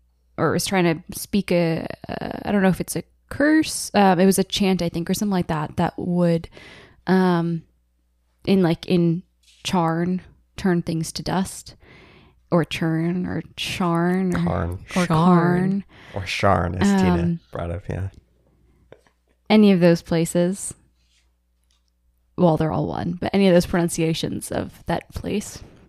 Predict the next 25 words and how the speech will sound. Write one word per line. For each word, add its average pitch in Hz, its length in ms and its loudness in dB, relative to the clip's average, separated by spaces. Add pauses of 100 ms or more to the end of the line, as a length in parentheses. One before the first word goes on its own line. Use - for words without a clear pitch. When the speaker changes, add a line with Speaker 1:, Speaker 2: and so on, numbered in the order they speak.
(160)
Speaker 1:
Um, 185 440 0 (1800)
like, 214 140 -2
she 233 100 2
didn't, 185 320 2
that - 160 2
power 170 400 0 (160)
wasn't - 380 -8
hers - 260 -8
anymore. 262 540 0 (540)
And 208 680 -6 (1200)
I 214 40 2
don't 220 120 6
know 220 100 8
if 220 100 6
it's - 140 -2
exactly 185 420 -2
along 226 300 2
those 190 260 2
lines, 185 640 -4 (320)
but 190 200 4
it 196 140 2
seemed 185 500 2 (180)
to 208 100 -2
be 185 300 0
reminiscent 170 800 0